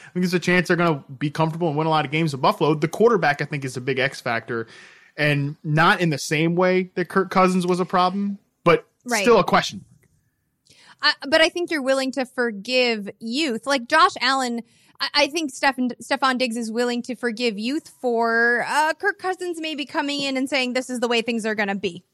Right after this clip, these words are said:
Speaker 1: Yeah.
Speaker 2: Right? Like there, there seems to be a personality clash more
Speaker 1: Yep.
Speaker 2: with Kirk Cousins versus a player usage, you know, situation. Obviously, when teams are winning, there's less, uh, drama all around or less, fewer negative feelings all around. But I think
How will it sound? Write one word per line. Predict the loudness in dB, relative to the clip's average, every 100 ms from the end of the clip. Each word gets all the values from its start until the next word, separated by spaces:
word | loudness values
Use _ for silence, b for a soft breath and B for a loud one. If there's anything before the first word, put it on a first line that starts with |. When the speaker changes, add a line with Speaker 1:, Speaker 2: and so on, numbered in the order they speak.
| _ -4
Speaker 1:
Yeah. | 2
Speaker 2:
Right? | 2 2
Like | -2 0
there, | -2 0
there | -4
seems | -4 -4 -6 -6
to | -8
be | -2 -2
a | -2
personality | -4 -8 -6 -6 0 0 0 -2
clash | -6 0 0 0 -2
more | 0 0
Speaker 1:
Yep. |
Speaker 2:
with | 0 -4
Kirk | -6 -2
Cousins | -4 -2 -6 -8 B B B -4
versus | -2 -2 -2 -2 -2 -4 -10 b b
a | -4
player | -4 0 0 0
usage, | -2 -6 -6 -6 -8 -14 _ _ -12
you | -10 -10
know, |
situation. | -8 -8 -4 -4 -4 -2
Obviously, | -2 -4 -8 -4
when | -4 -4
teams | -4 -4
are | -4
winning, | -6 -6 -4
there's | -4 -4 -2
less, | -4 -4 -10
uh, | -6 -4 -2 -4
drama | -4 0 2 2
all | 2 2 0
around | 0 0 0 -4
or | -6
less, | -4 -4 -6
fewer | -8 -4 -2
negative | -2 -4 -8
feelings | -6 -4 -4
all | -4 -4
around. | -4 -4
But | -2
I | -2
think | -2 -8